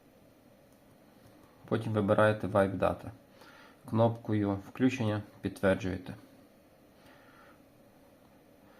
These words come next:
Тут вибирає формат дата або Wipe Data. Wipe Data повністю стре всі ваші дані. Тому попереджаю, все ви робите на свій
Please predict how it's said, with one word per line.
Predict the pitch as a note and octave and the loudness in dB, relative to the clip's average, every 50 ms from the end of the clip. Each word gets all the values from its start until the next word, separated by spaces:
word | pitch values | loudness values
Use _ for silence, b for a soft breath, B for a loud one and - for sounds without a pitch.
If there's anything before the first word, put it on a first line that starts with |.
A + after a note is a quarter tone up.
| B B B - | B B B -10
Тут | - A2+ A2 | -8 -6 -4
вибирає | A#2 G#2+ G#2 G#2+ G#2 F#2 F2+ F#2+ | -2 0 2 2 2 2 2 -2
формат | G2+ - A#2+ B2 C3 C#3+ D3 C#3+ | -2 -2 0 2 4 4 4 4
дата | C3 A#2+ A2 A2+ G#2+ G#2 | 2 0 0 0 -2 -2
або | G#2 G#2+ G2 G2 | -2 -4 -4 -2
Wipe | G2 - - A2+ | -2 -2 -2 -4
Data. | - - - - - F#2+ | -4 -4 -4 -4 -4 -4
Wipe | G#2 A#2+ A#2 A#2 | -4 -2 -2 -2
Data | A2+ - G#2 - - | 0 0 0 0 -2
повністю | F#2+ - G#2+ G#2 G2+ G2 G2 - - - - G#2 - - - | -6 -4 -4 -4 -4 -4 -6 -8 -12 -14 -14 -14 -14 -18 -18
стре | - - - G2+ F#2+ | -12 -6 -4 -2 -2
всі | F#2+ - - - F#2+ | -4 -4 -4 -4 -2
ваші | F#2 F#2 F#2+ - - - | -2 -4 -6 -8 -8 -8
дані. | - E2 - - G#2 - - - - - _ - - _ _ - B B B B B B B B - - B B B B B B B B - | -6 -6 -6 -8 -12 -16 -18 -20 -20 -20 _ -20 -20 _ _ -20 B B B B B B B B -20 -20 B B B B B B B B -8
Тому | - G#2 G2 G#2 G#2+ | -4 -2 0 0 0
попереджаю, | A2 A#2 G#2+ - G#2+ G2 G2 F#2+ F#2+ F2+ F2 E2+ F2 | -2 -2 -2 0 0 0 0 0 0 0 0 0 -2
все | - - - A2 A2+ A#2+ | -4 -2 0 2 2 2
ви | A2+ G#2 | 2 2
робите | G2+ G#2 G2+ G2 G2 - G2 F2+ | 0 0 0 0 -2 -4 -4 -6
на | F2+ G2 | -6 -6
свій | - - - G2 F#2 | -8 -6 -6 -6 -6